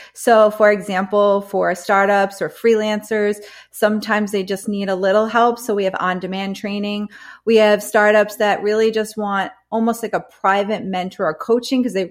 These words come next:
really wanna do it themselves. Or the third is we can work with startups, small businesses, growing businesses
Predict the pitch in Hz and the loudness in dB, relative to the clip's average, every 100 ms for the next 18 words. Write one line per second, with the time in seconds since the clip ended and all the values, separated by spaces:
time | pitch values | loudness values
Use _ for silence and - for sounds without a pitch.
0 | 180 196 240 240 226 214 202 208 202 196 | -8 -4 -2 0 -2 -2 -2 -2 -2 -6
1 | 196 202 190 285 320 - - - _ 254 | -8 -4 -2 -2 -4 -14 -20 -20 _ 6
2 | 254 262 247 247 262 269 277 - 247 240 | 8 6 2 2 2 4 4 2 2 4
3 | 240 233 - _ - 247 247 247 233 220 | 2 -2 -12 _ -4 -4 -2 -2 -2 -2
4 | - 208 226 233 - 226 214 214 214 - | -4 0 0 0 0 2 2 0 -4 -4
5 | 220 214 220 220 214 - - 214 208 202 | 2 4 4 2 -2 -16 -8 -4 -2 -2
6 | 220 214 208 - 208 202 190 202 208 196 | -2 -4 -8 -6 -6 -2 0 0 -2 -6
7 | 202 202 196 - 202 196 | -8 -10 -10 -6 -6 -6